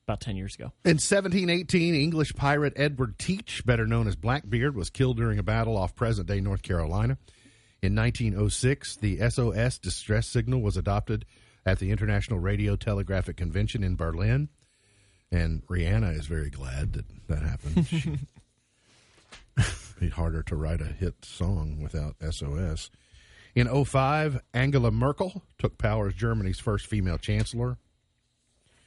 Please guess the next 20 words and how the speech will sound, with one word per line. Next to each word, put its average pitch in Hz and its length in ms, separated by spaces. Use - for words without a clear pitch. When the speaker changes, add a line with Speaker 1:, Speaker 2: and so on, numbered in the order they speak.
Speaker 2:
Birthdays 123 360
today, 127 260
Richard, 123 460
uh, 110 340
Billie 156 280
Jean 160 240
King 147 240
is 131 100
seventy-nine. 127 600
Richard 127 360
Kind 196 440
is 127 160
sixty-six. - 600
I 120 60
think 269 180
Richard 101 320
Kind 104 480
played 107 840
Al 113 340
Borland 101 600